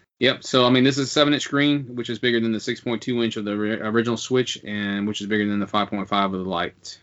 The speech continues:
Uh, that's all they got going on. They said the panels won't actually be in manu-,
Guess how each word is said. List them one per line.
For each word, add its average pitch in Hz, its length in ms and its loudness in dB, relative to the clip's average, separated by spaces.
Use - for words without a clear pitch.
Uh, 98 180 0
that's 113 180 2
all 117 80 6
they 113 80 4
got 110 180 4
going 110 220 4
on. 113 180 4
They 113 80 2
said 107 160 -2
the 101 80 -6
panels 120 340 0
won't 107 360 -8
actually 113 380 -2
be 104 280 -2
in 101 320 -4
manu-, 104 220 -2